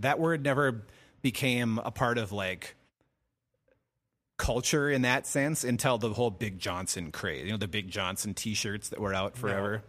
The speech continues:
Speaker 1: That was, that was for me anyway, when I was first exposed to the term,
Speaker 2: Were
Speaker 1: to
Speaker 2: you,
Speaker 1: the word
Speaker 2: how old were you
Speaker 1: Johnson.
Speaker 2: when I was in high school?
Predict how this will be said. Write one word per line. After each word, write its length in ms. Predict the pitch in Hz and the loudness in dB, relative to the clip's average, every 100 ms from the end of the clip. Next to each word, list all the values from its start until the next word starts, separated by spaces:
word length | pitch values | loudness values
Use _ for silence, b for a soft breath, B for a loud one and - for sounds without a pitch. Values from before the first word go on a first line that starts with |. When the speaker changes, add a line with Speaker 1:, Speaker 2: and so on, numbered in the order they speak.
| b b b | b b b
Speaker 1:
That 160 | 127 - | 4 4
was, 220 | 175 - | 4 4
that 280 | 131 151 147 | 6 6 6
was 240 | 170 151 - _ - | 2 0 -8 _ -2
for 120 | 147 | 2
me 280 | 139 233 277 | 4 4 4
anyway, 340 | 107 95 95 | 2 0 -2
when 140 | 98 110 | 0 2
I 140 | 117 | 2
was 140 | 127 117 | 2 0
first 320 | 127 113 - | -2 -2 -4
exposed 480 | 104 - 104 98 - | -8 -2 -2 -2 -4
to 60 | |
the 80 | 95 | -8
term, 300 | 90 101 104 | -6 -4 4
Speaker 2:
Were 80 | 131 | 6
Speaker 1:
to 40 | 131 | 6
Speaker 2:
you, 60 | |
Speaker 1:
the 60 | 151 | 6
word 160 | 117 | 8
Speaker 2:
how 120 | 185 160 | 10 10
old 120 | 151 | 8
were 60 | 139 | 6
you 40 | |
Speaker 1:
Johnson. 160 | 117 107 | 6 4
Speaker 2:
when 100 | 104 | 4
I 80 | |
was 120 | 104 98 | 4 2
in 60 | |
high 140 | 98 104 | 2 2
school? 420 | - 92 80 | 0 -4 -6